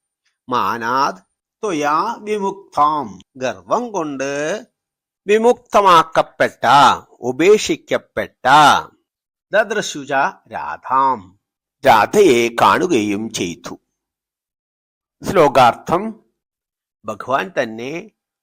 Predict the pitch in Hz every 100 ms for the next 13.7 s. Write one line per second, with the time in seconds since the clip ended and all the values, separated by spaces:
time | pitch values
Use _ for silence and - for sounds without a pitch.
0 | - 135 131 - 147 190 240 240 240 220
1 | 233 247 254 _ _ _ _ 107 98 -
2 | 110 127 196 226 233 233 220 170 175 220
3 | 240 247 233 220 196 - 185 175 - _
4 | - 160 160 127 131 110 104 107 95 110
5 | 123 104 98 _ _ _ _ _ _ _
6 | 127 98 95 92 104 131 185 151 110 139
7 | 214 247 214 170 - 147 143 117 90 _
8 | _ _ _ - 92 - 101 127 147 151
9 | - 139 110 151 165 202 165 139 135 135
10 | - 113 101 - 147 120 117 113 117 -
11 | _ 113 113 123 117 98 - 92 87 _
12 | 107 107 95 _ _ _ _ _ _ _
13 | _ 113 98 95 110 123